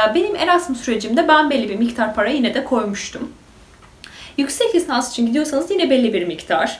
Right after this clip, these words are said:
E, bu miktarı, kendimin koyduğu miktarı öğrenmek isterseniz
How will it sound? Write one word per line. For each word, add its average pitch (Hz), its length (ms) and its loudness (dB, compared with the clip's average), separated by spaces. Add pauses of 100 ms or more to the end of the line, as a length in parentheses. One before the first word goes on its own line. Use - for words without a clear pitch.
(140)
E, 233 140 6
bu 415 120 2
miktarı, 381 800 6 (120)
kendimin 330 720 2 (240)
koyduğu 247 500 2
miktarı 240 720 4 (380)
öğrenmek 359 500 6
isterseniz 302 880 2